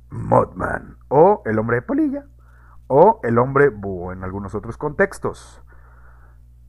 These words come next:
Nelson, Jared, ¿qué saben del hombre polilla ustedes? ¿Qué conocen del hombre polilla?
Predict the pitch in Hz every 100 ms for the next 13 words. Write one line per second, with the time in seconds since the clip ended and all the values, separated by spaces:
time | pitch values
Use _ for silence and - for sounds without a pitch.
0 | - - 180 214 175 139 151 156 - 185
1 | - 165 160 127 110 117 120 101 98 87
2 | - 82 - - 139 139 110 95 98 120
3 | 101 90 90 92 90 87 - 90